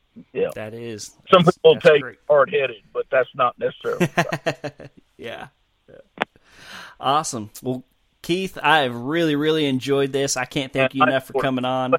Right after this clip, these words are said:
Speaker 1: it. I enjoyed it, and, and you'll have to get me back. We'll do a, we'll do a, uh,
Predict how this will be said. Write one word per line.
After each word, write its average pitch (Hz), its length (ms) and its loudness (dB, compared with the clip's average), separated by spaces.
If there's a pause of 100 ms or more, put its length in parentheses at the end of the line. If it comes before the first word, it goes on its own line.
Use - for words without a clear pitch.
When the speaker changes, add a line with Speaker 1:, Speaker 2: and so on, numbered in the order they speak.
(280)
Speaker 1:
it. 160 300 -4
I 156 240 10
enjoyed 147 360 4
it, 139 140 2
and, 127 380 -6
and 131 220 -2
you'll 156 180 8
have 156 120 6
to 151 100 -8
get 139 200 -8
me 135 100 -2
back. 139 360 8
We'll 135 240 0
do 139 240 -2
a, 127 120 -2
we'll 139 360 4
do 139 280 2
a, 120 260 6
uh, 110 140 -2